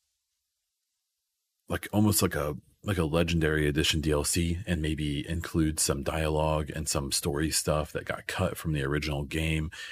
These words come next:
and that they were able to fairly easily add in to the Legendary Edition. That's probably not gonna happen. They're probably done with the Legendary Edition, but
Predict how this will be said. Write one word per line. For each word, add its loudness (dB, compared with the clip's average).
and -2
that -2
they 0
were 0
able 0
to -2
fairly -2
easily 0
add 0
in 4
to -6
the 0
Legendary 0
Edition. -2
That's 0
probably 0
not 0
gonna 0
happen. -2
They're 4
probably -2
done -4
with -8
the -4
Legendary -6
Edition, -6
but -4